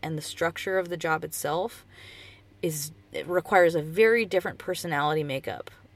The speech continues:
than a person who is sitting at a computer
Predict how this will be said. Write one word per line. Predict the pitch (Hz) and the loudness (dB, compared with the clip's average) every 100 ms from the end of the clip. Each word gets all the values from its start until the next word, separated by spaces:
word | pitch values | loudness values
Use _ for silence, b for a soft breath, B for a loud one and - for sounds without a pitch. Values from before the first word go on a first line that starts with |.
| 151 | -8
than | 147 139 135 156 - - - - | -4 -4 -4 -10 -16 -20 -20 -16
a | 165 | -6
person | 151 143 147 | -4 -4 -6
who | 147 156 | -6 -4
is | 143 - | -4 -4
sitting | - 151 147 | -2 -2 -4
at | - | -8
a | |
computer | - 160 - - - - | -8 -10 -10 -8 -6 -8